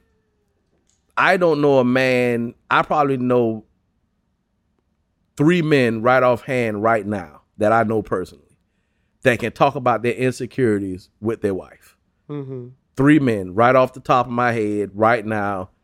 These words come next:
Speaker 1: in my life at forty-eight years old.
Speaker 2: Mm-hmm.
Speaker 1: And that's not including me.
Speaker 2: Mm-hmm.
Speaker 1: But that can talk to their wife about their insecurities.
Speaker 2: Mm-hmm.
Speaker 1: Most men won't.
Speaker 2: Mm-hmm.
Speaker 1: Most men don't talk about the insecurities with nobody.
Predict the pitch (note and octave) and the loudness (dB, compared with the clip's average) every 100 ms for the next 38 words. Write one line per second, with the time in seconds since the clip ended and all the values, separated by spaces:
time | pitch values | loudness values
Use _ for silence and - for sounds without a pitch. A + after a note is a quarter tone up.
0 | - A#2+ B2+ B2 A2 G#2 G#2 - A#2 G#2 | -2 0 0 0 -2 -2 -4 -2 -2 -2
1 | A#2+ A2+ A2 F#2+ G#2 G2+ F2+ E3+ E3 E3 | -2 -2 -2 -4 -4 -4 -4 -6 -4 -4
2 | C#3 C#3 D3 _ G2+ C3 B2+ C#3+ C3 A2+ | -4 -6 -12 _ 0 0 2 2 0 0
3 | A#2 F2+ F2+ - - D#3 D#3 B2 B2+ F#2+ | -4 -4 -12 -16 -12 -10 -8 2 2 2
4 | G2+ G#2 B2+ A#2+ - _ _ - - G3 | -8 0 2 2 -4 _ _ -18 0 2
5 | G3 G3 G3 G#3 G3+ _ _ F#3+ E3+ - | 4 2 0 -2 -6 _ _ 0 0 -2
6 | D#3 D3+ D3 C#3 A#2 G2+ G2+ _ _ - | -2 0 2 2 0 -2 -8 _ _ -10
7 | G#2+ A2+ A2 A#2 A#2 A2 B2+ - G3+ F#2 | -2 -2 0 -2 0 -2 -4 -4 -4 -4
8 | A2+ C#3+ C#3 B2 C3 G2 C3 G#3+ G#3+ F3+ | -8 -12 -12 -14 -10 0 4 4 2 -2
9 | F3 F3 C4+ - - _ _ _ - D3+ | -2 0 0 -2 -8 _ _ _ -12 -10
10 | D3+ C3 C3 _ _ G#2 D#3 C4+ B3+ G3 | -10 -10 -12 _ _ 2 4 4 2 2
11 | F3+ E3+ F3 F3 G#3 F3 E3+ F3+ E3 F3 | 2 2 0 2 0 -2 0 -2 0 -4
12 | D#3+ - F#3+ E3+ E3+ D#3+ _ E3+ D#3+ G#3+ | -4 -4 -2 -2 -4 -8 _ -6 -2 0
13 | C#4+ G#2 F2 - | 0 -4 -14 -18